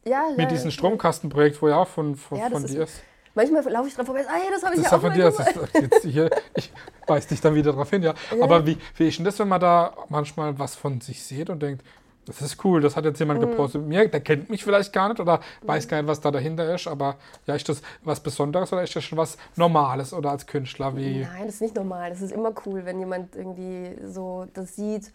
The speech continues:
Speaker 1: Ich find's ja, ich, ich, ich mach's ja auch für Leute. Ich find es ja cool, wenn Leute sich, wenn sie was Schönes sehen und wenn sie halt positive Gefühle, äh, entwickeln dafür oder halt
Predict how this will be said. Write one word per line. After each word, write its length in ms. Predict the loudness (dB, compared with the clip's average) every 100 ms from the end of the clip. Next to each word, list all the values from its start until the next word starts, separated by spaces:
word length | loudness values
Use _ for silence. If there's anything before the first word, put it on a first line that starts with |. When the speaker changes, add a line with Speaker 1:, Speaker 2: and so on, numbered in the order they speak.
| _ -6
Speaker 1:
Ich 100 | -2
find's 200 | -2 -2
ja, 80 | -6
ich, 200 | -6 -6
ich, 120 | -6 -6
ich 80 | -8
mach's 240 | -8 -6
ja 120 | -2
auch 140 | -2 -2
für 140 | -6
Leute. 380 | -10 -10 -10 -14
Ich 140 | -10 0
find 100 | 0
es 140 | 0
ja 100 | -6 -6 -4
cool, 140 | -2
wenn 160 | -2 -2
Leute 300 | -4 -6 -10
sich, 200 | -10 -12 _ _ _ _ _ _ _ _
wenn 320 | -10 -4 -4 -4
sie 300 | -4 -4 -4
was 140 | 0
Schönes 340 | 6 6 6
sehen 240 | 2 0 2
und 140 | 0
wenn 160 | -4 -4
sie 160 | -4
halt 320 | -4 -8 -10 -6
positive 560 | -4 -2 -6 -10 -10
Gefühle, 460 | -12 -8 -6 -6 -8 -14
äh, 80 | -12 -10
entwickeln 380 | -10 -12 -12
dafür 240 | -14 -10 -4
oder 220 | -2 -2
halt 100 | -4